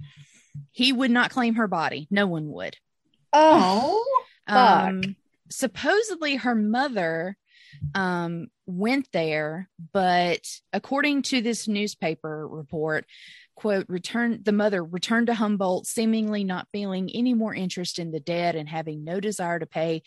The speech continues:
Speaker 1: the last sad tribute of ashes for her daughter," um, and was evidently, quote, "more troubled about the publicity given to the affair than about the fate of her erring and unfortunate child."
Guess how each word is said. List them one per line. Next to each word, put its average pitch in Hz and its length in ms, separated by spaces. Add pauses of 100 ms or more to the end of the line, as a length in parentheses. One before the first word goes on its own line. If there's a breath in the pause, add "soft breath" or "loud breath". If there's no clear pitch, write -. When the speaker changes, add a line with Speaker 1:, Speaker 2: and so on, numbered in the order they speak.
(320 loud breath)
Speaker 1:
the 160 80
last 180 500
sad 180 300
tribute 180 420
of 156 120
ashes 151 360
for 156 140
her 165 140
daughter," 190 500 (520 loud breath)
um, 165 500 (340)
and 190 320
was 175 200
evidently, 214 680
quote, 190 320
"more 165 300
troubled 214 460
about 180 260
the 160 80
publicity 233 600
given 208 180
to 196 100
the 185 160
affair 165 440 (360 loud breath)
than 214 300
about 190 340
the 185 80
fate 170 440
of 180 160
her 185 240
erring 170 440
and 165 160
unfortunate 160 600
child." - 400